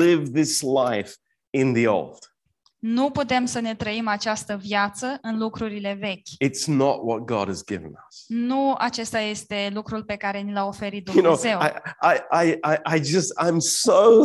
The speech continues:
Speaker 1: thankful to God
Speaker 2: Sunt așa de mulțumitor lui Dumnezeu
Speaker 1: that I read these verses
Speaker 2: că citesc aceste versete
Speaker 1: and I see that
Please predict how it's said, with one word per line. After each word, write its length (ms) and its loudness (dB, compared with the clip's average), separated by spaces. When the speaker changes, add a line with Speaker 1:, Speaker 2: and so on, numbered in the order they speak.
Speaker 1:
thankful 500 2
to 120 2
God 500 4
Speaker 2:
Sunt 260 -4
așa 280 2
de 100 0
mulțumitor 720 0
lui 160 0
Dumnezeu 800 -2
Speaker 1:
that 200 6
I 60 6
read 680 6
these 440 4
verses 840 -2
Speaker 2:
că 140 -2
citesc 640 -4
aceste 400 -4
versete 680 -4
Speaker 1:
and 260 4
I 60 4
see 920 4
that 140 4